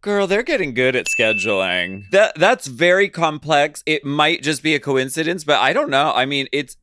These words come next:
it's very good scheduling. There was a time on Drag Race where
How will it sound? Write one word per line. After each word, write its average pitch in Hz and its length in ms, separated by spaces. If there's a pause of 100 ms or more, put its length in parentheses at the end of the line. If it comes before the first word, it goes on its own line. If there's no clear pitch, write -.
it's 143 220
very 135 480
good 139 240
scheduling. 104 960 (380)
There 175 200
was 165 220
a 135 80
time 127 360
on 120 160
Drag 117 320
Race 117 360
where 110 680